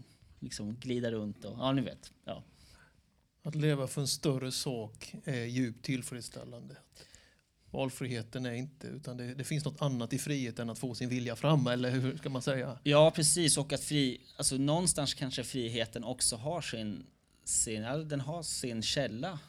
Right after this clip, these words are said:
Speaker 1: i det också. Att om du inte har den där andliga förankringen,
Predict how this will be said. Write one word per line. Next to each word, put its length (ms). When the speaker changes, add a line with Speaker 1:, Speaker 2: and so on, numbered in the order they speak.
Speaker 1:
i 120
det 180
också. 280
Att 160
om 160
du 120
inte 380
har 280
den 160
där 420
andliga 680
förankringen, 920